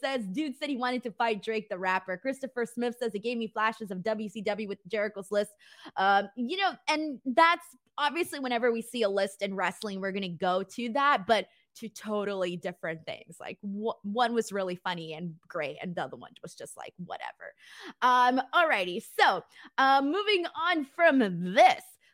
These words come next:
let's get into a segment that I really enjoyed, and this was actually a match that I really liked, but I really enjoyed this match, so much more so than I thought. Uh, on paper, if you were, like, on paper, I really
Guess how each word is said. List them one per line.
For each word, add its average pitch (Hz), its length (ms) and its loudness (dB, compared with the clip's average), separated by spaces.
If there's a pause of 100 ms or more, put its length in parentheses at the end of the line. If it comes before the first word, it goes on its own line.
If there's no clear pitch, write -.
let's 302 480 -4
get 440 120 0
into 311 520 0
a 277 60 -2
segment 285 500 0
that 226 160 0
I 214 80 -2
really 247 360 -2
enjoyed, 226 280 0
and 214 80 0
this 214 120 -4
was 226 100 -2
actually 220 360 0
a 190 40 -6
match 190 260 -6
that 202 80 -6
I 190 40 -2
really 180 260 -4
liked, 175 340 -4
but 185 260 2 (920)
I 214 100 0
really 269 680 -2
enjoyed 220 500 0
this 202 200 -12
match, 196 400 -4
so 294 240 -4
much 494 280 -8
more 220 260 -4
so 202 260 -2
than 196 340 -2
I 185 360 0 (140)
thought. - 480 -2 (480)
Uh, 269 280 4
on 294 140 -2
paper, 359 680 -2
if 277 100 -4
you 269 140 -6
were, 262 180 4
like, 220 260 0 (560)
on 285 100 -2
paper, 370 340 -2
I 233 100 0
really 226 520 -2